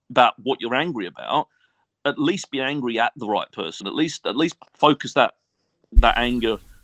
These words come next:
where it's deserved." You know, d-, don't, don't blame person X for something that person Y did. It do-, doesn't make any sense to me. And, and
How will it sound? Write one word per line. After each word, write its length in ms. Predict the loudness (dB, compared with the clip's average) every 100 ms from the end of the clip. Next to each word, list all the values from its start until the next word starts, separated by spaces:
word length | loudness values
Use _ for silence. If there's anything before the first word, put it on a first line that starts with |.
| _ _ _ -2
where 200 | 0 2
it's 120 | -2
deserved." 640 | -10 -2 0 0 -4 -10
You 80 | -8
know, 160 | -6 -6
d-, 120 | -6
don't, 320 | -4 -4 -6 -4
don't 260 | -4 -2
blame 400 | 2 2 2 -6 _ _ _ _ _ _ _ _ _ _ _ _ _ -4
person 320 | -4 -2 -6
X 380 | -6 -8 -18 -16 -12
for 80 |
something 220 | -4 -4 -4
that 120 | -2
person 300 | -2 -2 -4
Y 200 | 0 0
did. 180 | 0 -4
It 80 |
do-, 100 | -4
doesn't 220 | -4 -2 -2
make 180 | -2
any 120 | -6 -4
sense 300 | -4 -4 -8
to 80 | -10
me. 180 | -10 _ _ _ _ _ _
And, 200 | 2 2 -6 _ _ _ _ -2
and 240 | -2